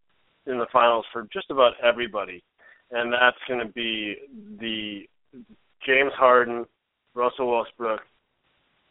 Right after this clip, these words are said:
Steph Curry, and LeBron James. I think they're the pretty clear top four, uh, across the board. I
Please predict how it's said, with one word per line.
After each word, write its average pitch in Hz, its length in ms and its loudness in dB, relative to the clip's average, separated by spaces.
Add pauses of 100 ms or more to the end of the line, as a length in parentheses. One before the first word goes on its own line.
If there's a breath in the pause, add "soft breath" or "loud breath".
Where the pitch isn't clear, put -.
(160)
Steph 131 280 0
Curry, 113 440 2 (480 soft breath)
and 120 200 4
LeBron 104 540 0
James. 95 320 -10 (480 soft breath)
I 113 380 6
think 123 280 -2
they're 123 220 4
the 113 80 -6
pretty 143 320 -2 (100)
clear 135 600 4 (280)
top 127 280 4 (180)
four, 131 480 -2 (260)
uh, 107 280 -4
across 117 360 -4
the 117 60 -18
board. 120 440 -2 (420 soft breath)
I 113 80 -2